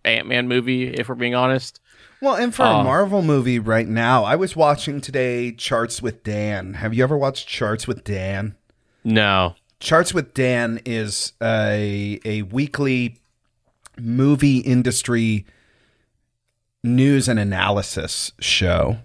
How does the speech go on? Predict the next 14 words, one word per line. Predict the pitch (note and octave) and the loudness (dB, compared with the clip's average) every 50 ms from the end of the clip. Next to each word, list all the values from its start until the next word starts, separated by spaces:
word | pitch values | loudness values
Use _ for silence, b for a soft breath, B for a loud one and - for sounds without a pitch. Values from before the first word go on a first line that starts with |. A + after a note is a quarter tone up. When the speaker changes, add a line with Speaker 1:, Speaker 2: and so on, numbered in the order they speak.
| _ _ _ _ _ - | _ _ _ _ _ -4
Speaker 2:
on | - G2 G2 | 0 0 2
YouTube | G2 G2 G#2+ G#2+ G#2 - - - F#2+ F2+ F2+ F2 | 4 6 6 6 4 4 0 -2 -2 -2 -2 -4
hosted | - - A#2 G#2+ G#2 - - G#2 | -4 -2 0 0 0 0 -2 -2
by | F2+ F#2+ F#2+ | 0 -2 -2
this | F#2+ F#2 - | -2 -4 -6
guy | - G#2 F#2+ G2 | -4 -4 -2 -2
named | G2+ G2 F#2+ F#2 - | -2 -4 -4 -6 -6
Dan | - F#2+ F2+ F2+ F2 F2 | -6 -4 -4 -4 -4 -4
Murrell. | E2+ E2+ E2+ F2 E2+ E2+ - - - _ B B B B B B B B B B B B B | -4 -4 -4 -4 -4 -4 -6 -8 -12 _ B B B B B B B B B B B B B
And | - A#2 A#2 A2+ G#2+ G#2 G#2 G#2 F#2+ - | -2 0 2 2 2 2 0 0 -2 -6
he | - - - B2 A2+ A2 G#2+ G#2 G#2 G#2 G#2 G#2 G#2 | -8 -6 -2 -2 0 0 0 0 0 0 0 0 0
used | G2+ G2+ G#2 A#2 C3 C3 - - - | 0 2 4 4 4 4 2 0 0
to | - | 0
work | A#2+ G#2+ A#2 A#2 A2+ A2+ A2 - - - | 2 4 6 6 6 6 4 2 -2 -8